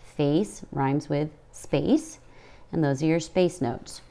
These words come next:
So now what you do is you put your note values, such as a whole note, which is that round circle here, which equals four beats when you play it or sing it. Then you place it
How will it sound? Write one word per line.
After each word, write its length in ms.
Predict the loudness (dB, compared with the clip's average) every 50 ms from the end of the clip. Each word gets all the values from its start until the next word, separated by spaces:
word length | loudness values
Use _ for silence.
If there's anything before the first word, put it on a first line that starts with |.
| -20 -20 -20 -20 -20 -18 -16
So 280 | -14 -6 0 2 2 4
now 240 | 4 4 4 4 4
what 220 | 2 2 0 -2
you 80 | -2 0
do 220 | 2 4 4 4
is 140 | 4 4 2
you 120 | 0 0
put 320 | -2 0 4 4 4 4 4
your 160 | 2 4 6
note 320 | 8 8 8 8 8 6
values, 560 | 6 6 8 8 8 8 6 6 4 2 2
such 240 | 0 -2 -2 -2 -2
as 100 | -2 -2
a 120 | -2 -2 0
whole 260 | 2 4 4 4 4
note, 240 | 4 4 4 2 2
which 240 | 0 -4 -4 -6
is 100 | -6 -4
that 180 | -2 -2 -2 0
round 300 | 2 2 2 2 2 0
circle 320 | 0 -2 0 0 0 0
here, 320 | 2 2 0 0 0 -2 -4 -4 -8 -12
which 120 | -8 -6
equals 280 | -4 -2 -2 -4 -4 -4
four 240 | -4 -2 -2 -2
beats 360 | 0 0 2 2 0 0 -2 -2
when 120 | 0 0
you 80 | 0 0
play 320 | 0 -2 0 0 0 0
it 160 | -2 -4 -6 -10 -12 -8
or 160 | -6 -6 -6 -6
sing 280 | -8 -8 -6 -4 -2 -2
it. 180 | -2 -2 -2 -4 -8 -18 -20 -20 -20 -20 -20 -20 -20 -20 -20 -20 -20 -20 -20 -20 -20 -20 -20 -20 -20 -20 -20 -20 -20 -4 2
Then 140 | 4 4 6
you 100 | 4 2
place 460 | 0 0 2 4 4 4 4 6 6
it 260 | 6 6 6 2